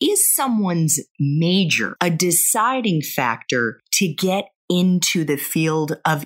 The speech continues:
economics? In other words, if they haven't studied economics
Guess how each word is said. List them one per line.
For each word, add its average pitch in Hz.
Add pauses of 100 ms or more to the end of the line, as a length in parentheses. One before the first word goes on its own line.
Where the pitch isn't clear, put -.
(140)
economics? 143
In 220
other 202
words, 120
if 254
they 269
haven't 220
studied -
economics 120